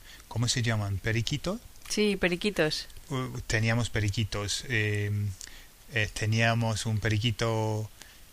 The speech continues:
Speaker 1: que se llama, eh, llama-, se llamaba, eh, Billy, y otro que se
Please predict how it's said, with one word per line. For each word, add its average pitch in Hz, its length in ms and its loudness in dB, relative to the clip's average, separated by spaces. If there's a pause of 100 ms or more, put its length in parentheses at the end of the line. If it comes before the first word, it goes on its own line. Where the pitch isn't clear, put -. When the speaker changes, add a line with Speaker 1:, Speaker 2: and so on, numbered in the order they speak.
(160)
Speaker 1:
que 113 120 2
se 104 200 2
llama, 104 400 0 (100)
eh, 107 220 0
llama-, 110 340 0 (180)
se - 440 0
llamaba, 104 680 2 (760)
eh, 101 440 -2 (120)
Billy, 123 340 4 (1040)
y 113 420 4
otro 151 600 2
que 117 140 -2
se 107 200 2